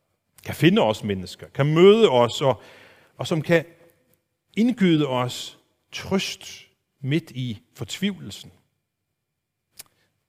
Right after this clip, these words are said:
Det er ord, der møder døden med liv,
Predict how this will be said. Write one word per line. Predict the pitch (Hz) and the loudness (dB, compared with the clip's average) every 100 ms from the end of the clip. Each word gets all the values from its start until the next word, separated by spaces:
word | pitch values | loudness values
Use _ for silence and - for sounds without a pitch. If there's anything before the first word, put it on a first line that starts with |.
| _ _ _ _ _ _ _ | _ _ _ _ _ _ _
Det | 156 | -8
er | |
ord, | 151 156 | 2 4
der | 156 | 4
møder | 139 143 160 151 123 104 - - _ _ _ _ _ _ _ _ _ - | 2 4 6 6 4 -2 -20 -20 _ _ _ _ _ _ _ _ _ -2
døden | 151 165 151 | 0 2 2
med | 131 | 2
liv, | 123 135 151 | 0 -2 -6